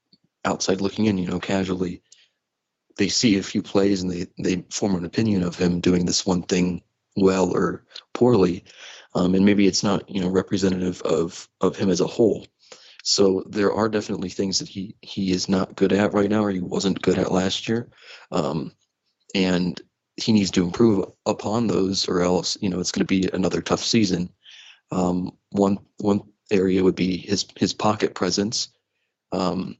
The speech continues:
I know we, we talked a bit, little bit about him, him bailing from pockets early in the season. Um, that really wasn't as much of an issue as I remembered it being, but it's still,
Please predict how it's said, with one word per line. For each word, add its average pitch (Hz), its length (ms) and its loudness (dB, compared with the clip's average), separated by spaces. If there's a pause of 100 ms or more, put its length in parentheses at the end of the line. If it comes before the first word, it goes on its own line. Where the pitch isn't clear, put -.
(280)
I 107 60 0
know 101 200 0 (180)
we, - 300 -8
we 113 100 -6
talked 110 260 -4
a - 40 -4
bit, - 200 -2
little 117 200 2
bit 95 120 0
about 92 240 -2
him, 95 280 -12 (140)
him 101 140 -4
bailing 92 360 0
from 90 200 -4
pockets - 540 -4
early 95 240 0
in 95 80 -2
the 85 80 -2
season. 98 480 0 (580)
Um, 92 340 -4 (340)
that - 340 -2
really 135 200 6
wasn't 104 300 4
as 95 160 -2
much 101 220 -4
of 95 100 -4
an 92 120 -6
issue 101 340 -2
as 90 120 -4
I 95 40 -2
remembered 95 340 0
it 101 120 -2
being, 127 360 0 (100)
but 95 200 2
it's - 180 0
still, 101 540 0